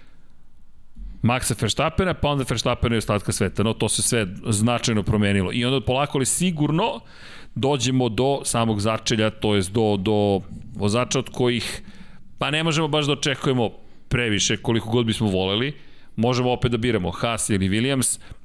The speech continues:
Williams nekako, zahvaljujući činjenici da George Russell četrnaesti bio u trci, pa eto, ispred je nekako Haasovac, ali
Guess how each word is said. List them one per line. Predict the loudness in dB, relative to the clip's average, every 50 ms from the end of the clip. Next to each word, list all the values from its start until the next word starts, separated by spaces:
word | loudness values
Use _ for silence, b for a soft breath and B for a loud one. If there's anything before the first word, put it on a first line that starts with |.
| -6 -4
Williams | -2 0 0 0 0 0 0 -2 0 0
nekako, | 0 0 0 -4 -8 -8 -2 2 2 4 4 4 4 4 4 2 2 B B B B B B B B B
zahvaljujući | B -2 0 0 2 2 2 2 0 -2 -2
činjenici | -2 0 0 -2 -2 0 0
da | 0 0
George | 2 0 0 2 2
Russell | 2 0 0 0 -2 -2
četrnaesti | -2 -2 0 0 0 0 0 -2 -2
bio | 2 2 2 2
u | 2
trci, | 0 -2 -2 -2 0 -2 -2 -2
pa | 0 0 0 2 2 2 0 -2
eto, | -4 -6 -8 -10 -10 -10 -12 -14
ispred | -6 -2 0 0 0 0 0 0 0 0 0 0
je | 0 0 2
nekako | 2 0 -2 -2 -4 -8 -10 -8 -6 -6 -4 -4 -4 -6
Haasovac, | -6 -4 -4 -4 -4 -4 -6 -6 -4 -6 -4 -2 0
ali | 0 2 2 2 2